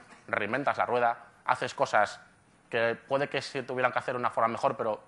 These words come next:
a fin de cuentas lo que estás buscando es que funcione. Y es lo que nos ha pasado con SharePoint dos mil siete. Esa reinvención de la rueda supuso que hasta agosto del dos mil nueve Microsoft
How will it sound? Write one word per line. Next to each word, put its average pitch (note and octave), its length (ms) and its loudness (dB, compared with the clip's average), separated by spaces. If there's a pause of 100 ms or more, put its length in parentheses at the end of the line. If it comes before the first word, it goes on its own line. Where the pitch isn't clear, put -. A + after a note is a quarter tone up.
(140)
a - 60 -10
fin B2 120 -10
de A#2+ 80 -6
cuentas B2+ 260 -2
lo A#2+ 60 -2
que A2 80 -10
estás A#2 160 -6
buscando A#2+ 300 -6
es - 60 -16
que - 100 -10
funcione. G2+ 520 -4 (340)
Y - 40 -8
es A#2+ 80 -4
lo C3 60 2
que B2+ 80 -2
nos A#2 120 -6
ha A#2 100 0
pasado G#2 400 4
con G2+ 120 -8
SharePoint G2+ 340 -4
dos F#2 80 -8
mil F#2 100 -12
siete. F#2 280 -12 (360)
Esa - 180 8
reinvención B2 580 0
de B2 60 4
la A#2+ 100 10
rueda C3+ 400 6 (520)
supuso - 760 -4 (800)
que A2+ 180 4 (120)
hasta A2 260 6
agosto A2+ 640 2 (200)
del A2 140 -4
dos A2 140 -4
mil C#3 140 -4
nueve D3 240 0
Microsoft C3 480 -2